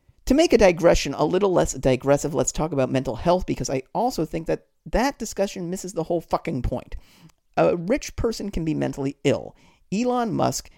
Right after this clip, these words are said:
can post the most paranoid shit to Twitter that he wants.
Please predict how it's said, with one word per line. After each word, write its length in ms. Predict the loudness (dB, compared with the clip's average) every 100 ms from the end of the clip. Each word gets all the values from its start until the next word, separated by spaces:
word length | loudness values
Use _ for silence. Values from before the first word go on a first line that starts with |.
| _
can 180 | -6 0
post 180 | 0 0
the 80 | -2
most 240 | -2 -2 _ _ -6
paranoid 880 | -6 0 2 4 6 6 4 2 0
shit 340 | -2 0 0
to 80 | -4
Twitter 380 | -6 -2 0 2
that 160 | 0
he 80 | 0
wants. 480 | -4 -6 -10 -16 -18